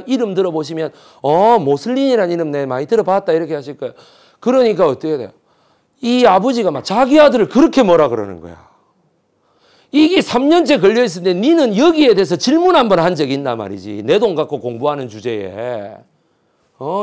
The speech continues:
야는 어떻게 이걸 아느냐. 그래서 니 그걸 누가 가르치냐고. 우리 할머니가 가르쳐줘." 이때까지 자기가 지금 "저거 아버지 뭐, 너가 아버지 뭐 하시노?"로 질문했잖아요. 근데 어떻게 돼? 그때부터 싹 질문이 바뀌어요. "너가 할머니 뭐 하시는 분인데?"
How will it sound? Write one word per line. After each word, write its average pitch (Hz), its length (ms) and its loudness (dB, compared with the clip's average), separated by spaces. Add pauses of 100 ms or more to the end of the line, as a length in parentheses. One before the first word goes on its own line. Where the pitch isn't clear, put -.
야는 285 400 4
어떻게 392 360 0
이걸 262 220 6
아느냐. 156 840 -2 (340)
그래서 214 220 -2
니 185 160 -4
그걸 180 260 -4
누가 226 240 0
가르치냐고. 165 520 -4 (260)
우리 143 200 -6
할머니가 196 480 -6
가르쳐줘." 92 360 -20 (1200)
이때까지 220 380 -2
자기가 190 260 0
지금 151 160 -8
"저거 165 220 0
아버지 233 220 2
뭐, 147 260 -8 (140)
너가 185 300 2
아버지 240 200 0
뭐 151 160 0
하시노?"로 185 360 -2
질문했잖아요. 135 960 -10 (460)
근데 220 180 -2
어떻게 175 240 -2
돼? 156 80 -6
그때부터 202 460 -2
싹 - 320 -4
질문이 262 340 -4
바뀌어요. 147 460 -2 (240)
"너가 143 260 0
할머니 240 240 0
뭐 120 200 -2
하시는 196 320 -4
분인데?" 240 580 -8